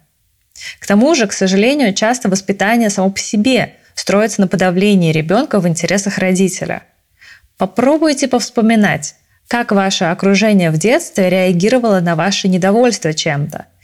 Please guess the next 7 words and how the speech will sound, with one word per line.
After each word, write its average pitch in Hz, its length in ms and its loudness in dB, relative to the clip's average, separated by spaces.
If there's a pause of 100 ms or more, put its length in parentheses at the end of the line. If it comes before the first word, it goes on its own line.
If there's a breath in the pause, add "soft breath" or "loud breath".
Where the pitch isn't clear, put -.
(200 loud breath)
на 185 120 2
проявление 190 580 2
чувств, - 560 -4 (360)
в - 120 -12
том 214 260 -2
числе 180 440 -2
агрессивных. 170 640 -2